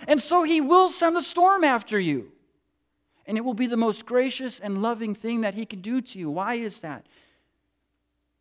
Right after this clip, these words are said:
Because, as Paul tells us in Romans, the worst thing that could happen to a human being is God giving them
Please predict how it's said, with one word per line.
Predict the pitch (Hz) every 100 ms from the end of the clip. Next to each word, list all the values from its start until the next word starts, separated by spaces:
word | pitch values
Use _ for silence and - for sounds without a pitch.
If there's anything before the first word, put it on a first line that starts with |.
| _ _
Because, | 160 196 233 190
as | 151
Paul | - 233 208
tells | 208 220 214
us | 170 -
in | 180 170
Romans, | 151 240 247 175 147 - _ _ _ _
the | 165
worst | 156 247 285 - -
thing | 175 160
that | 147
could | 143 143
happen | 170 151 143
to | 127 147
a | 135
human | 147 135 139
being | 135 160 180
is | 170
God | 190 214 208
giving | 196 202 196
them | 180